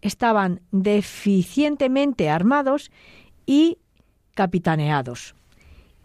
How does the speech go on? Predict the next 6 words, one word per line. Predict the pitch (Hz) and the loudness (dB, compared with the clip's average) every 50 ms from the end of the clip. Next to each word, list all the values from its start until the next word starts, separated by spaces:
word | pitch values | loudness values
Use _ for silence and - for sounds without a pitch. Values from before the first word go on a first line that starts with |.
| _ _ | _ _
Y | 269 277 | 0 2
la | 277 269 254 | 2 2 0
hueste | 240 269 294 294 - - 294 285 | 2 0 -2 -2 -2 -4 -2 0
no | 269 262 233 | 0 0 0
tenía, | - 240 233 240 254 254 254 269 269 - - _ _ _ _ _ | 0 0 0 2 2 2 2 2 0 -2 -6 _ _ _ _ _
eh, | 185 180 170 170 165 156 151 147 139 139 135 | -4 -2 0 0 0 0 -2 -2 -2 -4 -8